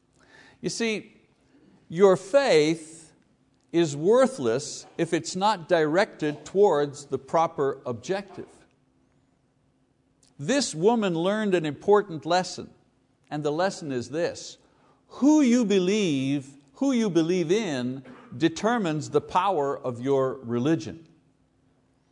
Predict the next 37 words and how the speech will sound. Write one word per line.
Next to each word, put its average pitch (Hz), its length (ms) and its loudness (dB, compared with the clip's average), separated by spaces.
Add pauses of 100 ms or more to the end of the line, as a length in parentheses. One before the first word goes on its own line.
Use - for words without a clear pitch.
(380)
It's 190 200 -2
not 285 260 0
just 220 300 2
a 151 280 6
kind 185 220 -2
of 135 140 0
a 123 100 2
general 175 840 4
all-purpose 196 840 6
faith 185 480 4
in 131 140 -4
some 196 240 -4
sort 180 240 2
of 127 100 -2
good 147 260 0
God 165 360 4
up - 180 -4
there 151 320 2
that 127 260 -8
takes - 380 -6
care 196 240 -2
of 165 80 -2
it. 135 100 -8 (140)
You 185 80 -10
know, 214 160 2
when 190 160 0
I 185 80 2
hear 185 180 0
people 185 240 -4
say, 208 160 -6
"You 254 60 -6
know, 247 120 -4
the 185 100 0
big 190 280 -4
guy 220 220 4
upstairs." 185 1080 -2
<laughs> 156 60 -12